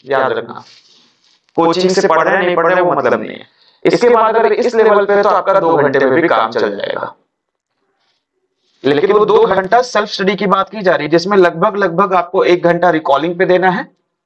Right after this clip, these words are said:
और एक घंटा practice पे देना है, अगर आप इस लेवल पे हैं तो। One for practice, one hour for, one for recalling। और similar यहाँ पे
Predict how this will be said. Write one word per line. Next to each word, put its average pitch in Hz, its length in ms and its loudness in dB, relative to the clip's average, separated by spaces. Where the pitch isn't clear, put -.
और 170 160 2
एक 170 100 -2
घंटा 165 260 0
practice 120 380 -2
पे 127 120 -2
देना 127 220 0
है, 165 180 0
अगर 143 200 -2
आप 143 160 -2
इस 147 140 -8
लेवल 147 200 0
पे 156 140 -4
हैं 170 160 -2
तो। 247 180 -4
One 156 200 0
for 180 240 0
practice, 170 840 -2
one 151 120 2
hour 170 180 2
for, 254 200 0
one 143 140 2
for 151 140 -2
recalling। 139 400 -2
और - 80 -2
similar 196 340 0
यहाँ 175 280 0
पे 294 200 -2